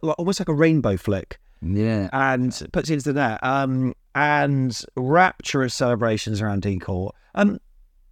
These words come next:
Speaker 1: V A R stepped in.
Speaker 2: For
Speaker 1: P-, a potential hap-, no Newcastle
Speaker 2: <laughs>
Speaker 1: players claimed.
Speaker 2: There was no, because
Speaker 1: No claims.
Speaker 2: you know the, you know when they look for our ball, there wasn't one, so that's why the ref didn't give it, and that's why no one complained about.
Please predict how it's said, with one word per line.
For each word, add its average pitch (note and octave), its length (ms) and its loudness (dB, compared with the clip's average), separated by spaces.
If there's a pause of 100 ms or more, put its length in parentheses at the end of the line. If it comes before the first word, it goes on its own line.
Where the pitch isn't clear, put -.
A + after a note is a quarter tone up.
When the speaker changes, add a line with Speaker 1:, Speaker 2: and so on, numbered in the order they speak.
(260)
Speaker 1:
V B2 240 2
A D#3+ 180 2
R E3 280 -4 (760)
stepped - 360 -2
in. E3 320 -2 (500)
Speaker 2:
For - 160 -8
Speaker 1:
P-, F3+ 160 -4
a D#3+ 80 -6
potential E3+ 340 -2
hap-, E3+ 260 -2
no F3+ 400 2
Newcastle G3 680 0
Speaker 2:
<laughs> - 0 -
Speaker 1:
players E3+ 340 0
claimed. B2+ 580 -4
Speaker 2:
There E3 100 0
was D3 120 -2
no, F3+ 120 2
because C#3+ 640 -2
Speaker 1:
No G#3+ 140 4
claims. G2 400 -4
Speaker 2:
you C3 60 -2
know E3+ 120 4
the, E3+ 180 4 (360)
you C3+ 80 -4
know D#3 100 2
when E3 80 2
they D3 100 2
look C3+ 140 0
for C3+ 100 -2
our B2+ 120 2
ball, A#2 240 -4
there A#2 120 -2
wasn't B2+ 280 -2
one, G2+ 360 -4
so - 160 -6
that's B2+ 220 0
why A#2 400 0
the A#2+ 140 -2
ref C3+ 180 0
didn't A2 160 0
give G2 120 0
it, - 20 0
and G#2 100 -2
that's A#2 140 -2
why A2+ 80 -2
no A2+ 120 0
one A2 80 -4
complained A2+ 320 0
about. F#2 120 -8